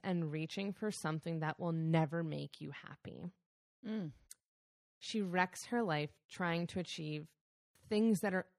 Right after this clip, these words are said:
Speaker 1: completely unattainable, like an eighteen inch waist. <laughs> For reference, zero is twenty-four inches. I
Speaker 2: <laughs>
Speaker 1: looked it up.
Speaker 2: Calm down.
Speaker 1: And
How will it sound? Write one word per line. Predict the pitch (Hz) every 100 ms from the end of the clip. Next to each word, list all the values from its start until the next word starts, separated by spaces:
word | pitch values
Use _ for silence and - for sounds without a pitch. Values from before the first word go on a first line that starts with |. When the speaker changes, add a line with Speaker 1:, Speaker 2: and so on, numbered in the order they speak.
| -
Speaker 1:
completely | 202 202 - 175 190 190 196
unattainable, | 175 165 - - 170 170 - - - - - - - _ -
like | 185 - -
an | 214
eighteen | 175 175 202
inch | - 208 -
waist. | 214 185 - -
<laughs> | - - - - - - - 349 349 320 269 -
For | 311
reference, | 302 311 - 214 208 - 190
zero | 208 285 262 254
is | 233 -
twenty-four | - 185 190 202 180 175 170
inches. | - - - - -
I | 269 214
Speaker 2:
<laughs> |
Speaker 1:
looked | 214 190 -
it | 147 -
up. | - - -
Speaker 2:
Calm | 247 202
down. | 151 - 196 - - - - - _ -
Speaker 1:
And | 262 269 262